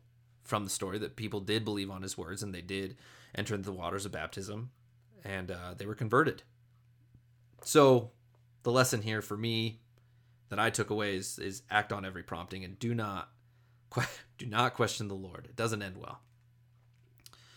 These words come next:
Uh, in Helaman thirteen, the next chunk, Helaman thirteen to thirty-eight, or excuse me, thirteen thirty-eight, the idea that happiness can be found in doing iniquity is common in our day.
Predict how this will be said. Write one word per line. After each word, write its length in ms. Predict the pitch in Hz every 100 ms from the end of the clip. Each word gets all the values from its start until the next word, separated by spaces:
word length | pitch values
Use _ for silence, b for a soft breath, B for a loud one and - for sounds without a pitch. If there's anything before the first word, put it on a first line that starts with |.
| B B B B B -
Uh, 180 | 104 104
in 80 | 107
Helaman 400 | 131 127 117 110
thirteen, 540 | 139 143 135 113 123
the 40 | 107
next 200 | 107 -
chunk, 260 | 104 107
Helaman 300 | 117 110 107
thirteen 440 | 120 107 - 107 104
to 80 | -
thirty-eight, 600 | 107 101 98 98 101 b b -
or 80 | 95
excuse 260 | - 95
me, 120 | - -
thirteen 300 | 110 101 95
thirty-eight, 520 | 90 104 92 71 73 -
the 100 | 101
idea 320 | 117 160 165
that 120 | 113
happiness 440 | 127 127 120 110
can 120 | - 107
be 60 |
found 300 | 101 107 110
in 100 | 98
doing 240 | 104 110 104
iniquity 380 | 107 120 139
is 80 | 101
common 300 | - 135 156
in 60 | 110
our 120 | 92
day. 300 | 95 101 127